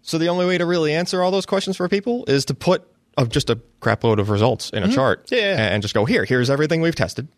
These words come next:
Speaker 1: Like,
Speaker 2: See where the difference is, where you're at
Speaker 1: yeah,
Speaker 2: versus
Speaker 1: see where you're
Speaker 2: where
Speaker 1: at,
Speaker 2: you're gonna,
Speaker 1: see where
Speaker 2: where
Speaker 1: you're
Speaker 2: you
Speaker 1: gonna
Speaker 2: wanna
Speaker 1: go.
Speaker 2: buy
Speaker 1: If you
Speaker 2: to.
Speaker 1: had an original X twenty-five M, you're only running at, like, eight thousand random reads there,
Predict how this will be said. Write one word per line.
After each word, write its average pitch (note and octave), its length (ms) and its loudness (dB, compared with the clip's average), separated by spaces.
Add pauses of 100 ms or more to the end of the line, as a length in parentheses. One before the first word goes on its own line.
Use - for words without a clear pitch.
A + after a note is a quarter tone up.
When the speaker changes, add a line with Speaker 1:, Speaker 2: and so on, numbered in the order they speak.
(360)
Speaker 1:
Like, G#2 320 -4 (220)
Speaker 2:
See - 160 2
where D#3+ 60 4
the D#3 80 2
difference D#3 320 0
is, C#3 180 0
where C#3+ 100 0
you're C3+ 180 0
at C3 260 0
Speaker 1:
yeah, F3+ 120 0
Speaker 2:
versus C3 180 0
Speaker 1:
see D#3+ 60 0
where F#3+ 120 0
you're G#3+ 100 2
Speaker 2:
where A2+ 80 0
Speaker 1:
at, - 60 2
Speaker 2:
you're A2+ 80 -2
gonna, A#2 140 -2
Speaker 1:
see C#3+ 80 2
where C#3+ 120 2
Speaker 2:
where C3 80 2
Speaker 1:
you're - 20 -
Speaker 2:
you B2+ 40 2
Speaker 1:
gonna A3 120 2
Speaker 2:
wanna A2+ 60 -2
Speaker 1:
go. G#2+ 40 -4
Speaker 2:
buy G#2 200 2
Speaker 1:
If B2 100 0
you C#3 60 2
Speaker 2:
to. D#3 40 2
Speaker 1:
had C#3+ 100 0
an C#3 60 -2
original C3+ 380 0
X C3+ 140 -2
twenty-five C3+ 380 0
M, G#2+ 280 -2 (600)
you're G#2 200 0
only G2+ 260 0
running G#2 280 0
at, - 100 -2
like, G2+ 360 0
eight G#2+ 200 -2
thousand G#2+ 360 2
random G#2+ 320 0
reads A2 200 0
there, C#3 320 0